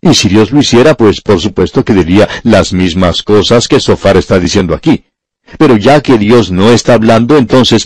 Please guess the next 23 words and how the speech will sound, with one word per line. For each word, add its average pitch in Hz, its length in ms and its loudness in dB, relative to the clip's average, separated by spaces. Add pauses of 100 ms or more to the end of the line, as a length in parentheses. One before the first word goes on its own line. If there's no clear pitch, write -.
(120)
Sofar 123 720 0 (120)
habla 90 400 -2
por 85 200 -4
él. 62 220 -8 (420)
Y 170 80 2
veamos 175 420 2
lo 135 80 2
que 123 140 0
continúa 127 340 0
diciendo 127 320 0
aquí - 140 -2
en 131 80 2
el 110 80 0
versículo 101 480 -2
seis. 71 440 -4 (400)
"Y 123 120 0
te 120 160 0
declarara 117 640 2
los 110 160 2
secretos 117 520 0
de 110 80 2
la 104 120 2
sabiduría, 98 640 0